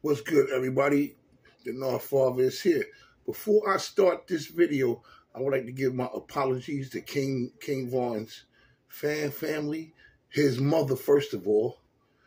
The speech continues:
his friends, and the city of Chicago.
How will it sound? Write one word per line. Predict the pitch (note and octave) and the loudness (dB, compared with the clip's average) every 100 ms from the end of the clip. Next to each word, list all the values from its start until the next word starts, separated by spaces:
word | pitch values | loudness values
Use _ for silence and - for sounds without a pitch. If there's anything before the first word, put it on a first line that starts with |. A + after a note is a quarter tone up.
| _ | _
his | - - | -14 -10
friends, | - C#3 C#3 C#3+ - - - _ _ _ _ _ _ - | -2 0 2 -2 -6 -16 -20 _ _ _ _ _ _ -12
and | G#2+ G#2 | -10 -8
the | - | -8
city | - C3 B2 B2 B2 _ _ | -4 -2 -2 -4 -8 _ _
of | G#2+ A2 G#2+ | -6 -4 -4
Chicago. | - A2 G#2+ F2 D#2+ D2 | -6 -10 -10 -10 -12 -18